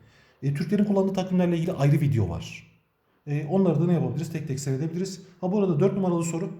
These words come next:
e, yüzyıl hesaplama ile ilgili de ayrı video var. Ona da bakma şansınız var. Hemen bakalım. İki tane soru sorulmuş. Biri, bir, milattan sonra bin yedi yüz seksen dokuz hangi yüzyıldır? Tabii biz bunu yarı, çeyrek gibisinden de hesaplayacağız.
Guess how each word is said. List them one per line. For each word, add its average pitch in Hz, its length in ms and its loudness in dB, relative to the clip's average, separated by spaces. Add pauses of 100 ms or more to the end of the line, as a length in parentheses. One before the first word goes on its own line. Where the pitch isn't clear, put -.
(240)
e, 131 60 -8
yüzyıl 202 320 0
hesaplama 196 420 0
ile 180 120 2
ilgili 170 180 0
de 143 60 -2
ayrı 101 180 0
video 92 220 -8
var. 87 160 -10
Ona 143 140 2
da 131 80 0
bakma 131 220 -4
şansınız 135 600 -4
var. 104 180 -6 (420)
Hemen 226 240 2
bakalım. - 440 0 (260)
İki 214 160 -4
tane 196 180 2
soru 185 180 -2
sorulmuş. 175 380 -2
Biri, 196 240 -2
bir, 190 80 -4
milattan 202 400 2
sonra 185 240 0
bin 180 80 2
yedi 180 120 4
yüz 175 120 -2
seksen 170 300 -2
dokuz - 340 -6 (240)
hangi 202 320 2
yüzyıldır? 143 480 0
Tabii 165 160 0
biz 160 140 -4
bunu 165 120 2
yarı, 156 300 2
çeyrek 151 320 0
gibisinden 139 340 0
de 107 140 0 (240)
hesaplayacağız. 110 640 -8